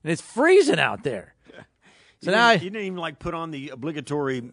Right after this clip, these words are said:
Speaker 1: Uh,
Speaker 2: robe, bathrobe to go out to the end of your, in your
Speaker 1: I'm really
Speaker 2: flip-flops?
Speaker 1: not a bathrobe guy.
Speaker 2: <laughs>
Speaker 1: Not a big bathrobe guy. The reason why is I'm always hot at night.
Speaker 2: Oh, yeah.
Speaker 1: Like, if I sleep in more than a T-shirt,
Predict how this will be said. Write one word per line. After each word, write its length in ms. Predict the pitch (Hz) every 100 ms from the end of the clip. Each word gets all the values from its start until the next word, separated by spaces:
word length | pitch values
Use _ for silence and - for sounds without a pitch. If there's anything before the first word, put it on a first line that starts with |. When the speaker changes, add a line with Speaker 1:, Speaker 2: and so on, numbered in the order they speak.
| -
Speaker 1:
Uh, 360 | 160 165 165 151
Speaker 2:
robe, 380 | 143 156 165 113
bathrobe 640 | 135 160 - 160 170 170
to 60 | 151
go 160 | 151 147
out 120 | 156
to 60 | 131
the 120 | 143
end 100 | 147
of 60 | 139
your, 160 | -
in 80 | 139
your 140 | 123 -
Speaker 1:
I'm 120 | 160
really 240 | 226 226 214
Speaker 2:
flip-flops? 40 |
Speaker 1:
not 180 | 202 190
a 40 |
bathrobe 600 | 143 156 160 156 165 151
guy. 420 | 151 156 156 151 554 480
Speaker 2:
<laughs> 720 | 220 - _ 240 - _ 151
Speaker 1:
Not 160 | 160 196
a 40 |
big 140 | 170 175
bathrobe 640 | 175 139 131 - - 117
guy. 220 | 117 110 - - - -
The 60 | 185
reason 280 | 302 233 151
why 520 | 202 254 151 147 - _
is 500 | 175 170 156 131 - - _ _ _ _ _ _ _ _ _ _ _ _ -
I'm 180 | 196
always 340 | 214 262 220 147
hot 640 | - - 208 240 190 - _ 135
at 180 | 127
night. 520 | 139 135 123 98 - _ _ _ _ -
Speaker 2:
Oh, 160 | 131 98
yeah. 220 | 69 58 -
Speaker 1:
Like, 460 | 170 156 - - _ _ _ _ _ _ _ 160
if 100 | 202
I 140 | 269
sleep 460 | - 190 247 254 208
in 100 | 175
more 200 | 185 214
than 120 | 196
a 60 | 131
T-shirt, 720 | - 208 220 - 226 240